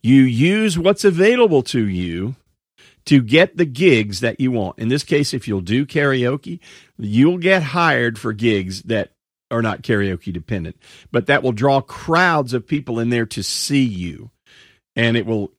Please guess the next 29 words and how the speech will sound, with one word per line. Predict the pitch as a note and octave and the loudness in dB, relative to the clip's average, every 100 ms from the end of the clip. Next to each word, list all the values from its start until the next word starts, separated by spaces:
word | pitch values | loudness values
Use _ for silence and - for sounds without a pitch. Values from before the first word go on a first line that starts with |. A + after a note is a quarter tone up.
| _ | _
it | C#3+ C3+ | -2 0
will | C3 | -2
continue. | D3+ B2+ - F#3+ F3 C3 G#2 G2 - _ | 0 -2 0 0 2 0 -2 -4 -10 _
You'll | - D3+ | -4 -4
be | C#3 D#3+ | 0 0
amazed | C3+ A#2+ A#2+ A#2 G#2 | 2 2 2 0 -4
at | E2+ | -10
that. | F#2 E2 - _ _ | -10 -12 -14 _ _
But | C#3+ C#3 | -4 0
real-, | F3+ G3+ | 0 0
realize | - G#3+ F3 C#3 | 0 2 2 2
you're, | E3+ G#3 | 0 -2
you're | D#3+ F3+ | -2 0
getting | G3+ F#3 C3+ | 2 2 2
paid | E3+ D3 | 0 0
to | |
do | C3 C3 | 2 2
an | B2+ | 4
infomercial | B2+ A#2 A2 G#2+ G#2 - F#2+ | 2 2 0 0 -2 -4 -8
for | G#2+ | -4
yourself | G#2 G2 - G2+ F#2 - | -2 -4 -4 -4 -4 -6
every | B2 A#2 G#2+ G#2+ | -2 -2 -2 -4
week. | G#2 F#2 - _ _ _ _ _ _ _ _ - - - _ _ _ _ _ - | -4 -6 -8 _ _ _ _ _ _ _ _ -20 -20 -20 _ _ _ _ _ 0
Your | F#3 F#3+ F3 F3+ - - | 6 8 8 6 0 2
tip | G#3+ G#3+ | 4 4
jar | D#3+ G3 G3 G#3 G#3 | 4 4 6 4 2
will | E3 D#3 C#3+ | 4 4 4
be | D3+ D3 | 4 2
significant | C#3 D3 C3 C#3+ B2+ B2 G#2+ - | 2 0 0 0 0 -4 -8 -8